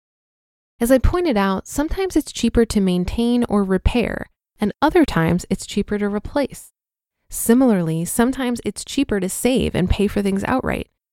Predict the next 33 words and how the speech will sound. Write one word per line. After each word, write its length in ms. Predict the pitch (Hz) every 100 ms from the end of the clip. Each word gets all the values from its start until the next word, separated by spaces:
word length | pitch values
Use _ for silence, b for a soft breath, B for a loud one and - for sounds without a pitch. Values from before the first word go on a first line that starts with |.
| _
and 160 | 202 196
other 220 | 277 320
times 400 | 285 196 180 180
it's 160 | - -
financially 640 | - 185 180 196 226 247
responsible 720 | 226 214 - 277 277 196 180 180
to 140 | -
take 320 | - - 254
on 140 | 285 277
some 420 | - - 190 185
debt. 280 | 170 - - _ _ _ _ _ -
The 100 | 214
trick 380 | - - 269
is 140 | 302 -
to 100 | 254
be 160 | 240
rational 840 | 214 185 175 190 196 - 151 - 190 -
about 260 | 180 170
these 200 | 185 180
types 280 | - 170 -
of 80 | 165
decisions 560 | 160 - 170 165 156 -
if 100 | -
you 100 | -
can. 400 | - - - 190 _ _ _ _ _ -
Sadly, 500 | - 247 285 294 285
our 100 | 202
relationship 580 | 180 202 262 277 269 247
with 120 | 208
money 360 | 190 190 185 -
isn't 300 | 202 190 180
always 240 | 170 165
rational. 540 | 160 - - - -